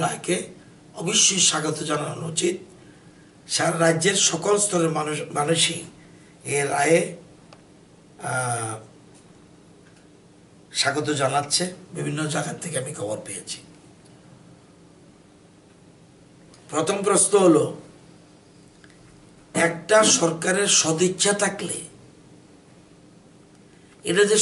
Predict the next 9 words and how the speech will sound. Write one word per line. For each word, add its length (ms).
সত্য 280
পরিণত 380
হয়, 240
এ 100
রায়ে 240
এটার 280
প্রমাণ। 320
একদিকে 400
যেমন 220